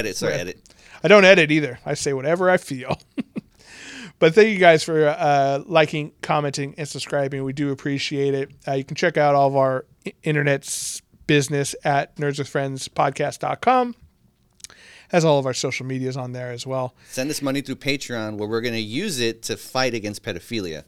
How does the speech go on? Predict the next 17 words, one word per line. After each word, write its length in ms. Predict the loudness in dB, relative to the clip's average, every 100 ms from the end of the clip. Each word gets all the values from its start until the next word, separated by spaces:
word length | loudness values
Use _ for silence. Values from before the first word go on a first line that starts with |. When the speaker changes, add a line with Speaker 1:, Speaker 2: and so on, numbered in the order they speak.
| 0
Speaker 2:
There 140 | 6 6
you 60 |
Speaker 1:
That's 100 | 8
Speaker 2:
go. 260 | 8 10 8 2 -10 -20 -16 -16
Speaker 1:
what 100 | -10
Speaker 2:
<laughs> 40 |
Yeah, 200 | -4 -2 0
well, 240 | -2 -4 _ -6
this, 300 | -4 -2 -6 -6
this 240 | -6 -2
next 260 | -2 -2 -2
month's, 480 | -2 -2 -6 -12 -6
uh, 120 | -4
proceeds 500 | -2 -2 -2 -6 -6
will 100 | -6
go 160 | -6 -6
to, 320 | -6 -6 -6